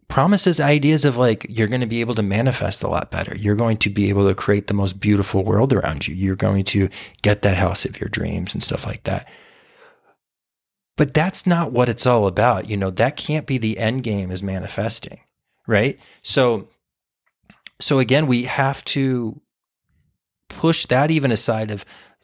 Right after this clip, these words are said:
going to spirituality so I have a better life or I find love. All these things that we put on that aspect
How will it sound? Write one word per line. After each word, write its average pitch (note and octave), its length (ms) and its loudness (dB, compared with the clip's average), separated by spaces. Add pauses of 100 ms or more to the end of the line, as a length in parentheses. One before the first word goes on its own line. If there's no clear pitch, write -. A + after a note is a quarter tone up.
(120)
going C3 260 2
to A2+ 40 0
spirituality A2+ 640 0
so A2+ 160 0
I G2+ 60 2
have G2+ 120 0
a F#2+ 60 0
better G2 320 0
life F#2 600 -8
or G2 240 -4
I G2 100 -2
find G2 340 -4
love. F#2 640 -4 (300)
All C#3+ 280 2
these C#3+ 360 0
things C3+ 460 0
that G2 180 -2
we G2 100 -6
put B2+ 380 -2
on A2 560 -6 (580)
that G#2+ 180 -2
aspect A#2+ 580 0